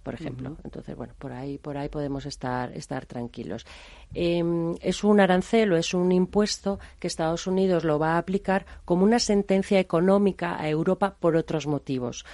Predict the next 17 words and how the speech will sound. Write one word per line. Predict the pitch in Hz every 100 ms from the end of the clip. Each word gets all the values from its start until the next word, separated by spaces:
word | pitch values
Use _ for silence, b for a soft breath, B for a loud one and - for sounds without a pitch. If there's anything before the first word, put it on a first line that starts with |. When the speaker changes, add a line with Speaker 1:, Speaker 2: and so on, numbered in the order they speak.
| B
Speaker 1:
O |
sea, | - 151
no |
es | 156
porque | - 170 170
haya | 160 165 165
un | 165 170
sobrecupo | 165 - 165 165 - 175 180 - 175 175 170
o | 160
un | 160
exceso | 165 - - 165 - 165
de | 156 160
cerdo | 156 - 160 156
en | 156
Estados | 151 - 139 139
Unidos. | 143 143 139 143
Entonces, | 143 165 175 165